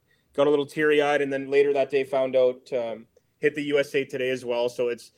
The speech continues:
it's exciting. It's overwhelming. Like I had said, I mean, I just wanted to make some friends laugh, and it's doing,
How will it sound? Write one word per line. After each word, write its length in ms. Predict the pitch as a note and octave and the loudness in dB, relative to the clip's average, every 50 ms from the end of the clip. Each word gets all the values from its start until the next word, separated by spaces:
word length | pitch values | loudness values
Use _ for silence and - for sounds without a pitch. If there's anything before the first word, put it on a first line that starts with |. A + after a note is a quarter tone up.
| _ _ _ _ | _ _ _ _
it's 160 | - D3+ - | -4 -2 -2
exciting. 460 | E3+ D#3+ - - E3+ D#3+ E3 E3 E3 | -2 -6 2 4 8 8 8 8 6
It's 160 | D#3+ D3 - | 2 2 4
overwhelming. 640 | - D#3 D3+ D3 D3 C3+ C#3 C#3 C#3 C#3+ C#3+ C#3 C3+ | 4 4 4 4 4 4 4 2 2 2 0 -2 0
Like 180 | C3 B2+ B2+ | -2 0 0
I 80 | C3 B2 | 0 0
had 120 | C3 B2 | 0 -4
said, 300 | A2+ - - B2+ B2+ B2 | -6 -4 -2 0 0 0
I 60 | A#2+ A#2 | 0 -2
mean, 400 | A#2 A#2 A#2 A2+ A2+ A#2 B2 _ _ _ _ - | -4 -10 -12 -12 -14 -16 -16 _ _ _ _ -6
I 120 | B2+ C3 | -4 -4
just 160 | C3+ C#3+ - | -4 -4 -2
wanted 160 | D3+ C#3+ C3+ | -2 -2 -2
to 60 | B2 B2 | -2 -4
make 140 | B2+ B2+ | -8 -8
some 140 | - - C3 | -8 -12 -16
friends 380 | A#2+ - C3 B2 B2 B2+ A#2+ B2 | -6 -4 -2 -2 -2 -4 -6 -6
laugh, 380 | A#2+ A#2 A#2 A#2+ A#2+ A#2+ - | -4 -4 -4 -4 -6 -6 -8
and 100 | B2 A#2 | -8 -8
it's 160 | A#2 A2+ - - | -8 -10 -12 -10
doing, 420 | _ B2+ A#2+ A#2+ A#2 A#2 A2+ A2 | _ -6 -6 -6 -8 -8 -12 -16